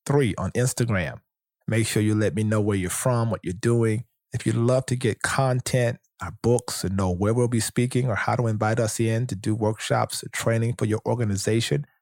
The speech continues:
joseph walker three dot org is the place to go. We'd love to do that. We appreciate the opportunity to be able to be a blessing to you. So I want you today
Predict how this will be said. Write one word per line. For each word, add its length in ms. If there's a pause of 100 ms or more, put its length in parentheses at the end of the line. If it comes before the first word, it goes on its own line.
(320)
joseph 460
walker 300
three 440 (220)
dot 220 (100)
org 400 (460)
is 140
the 100
place 420
to 120
go. 360 (560)
We'd 140
love 400
to 100
do 220
that. 340
We 140
appreciate 800 (120)
the 140
opportunity 880 (500)
to 100
be 200
able 160
to 100
be 140
a 80
blessing 500
to 120
you. 360 (420)
So 140
I 80
want 260
you 120
today 560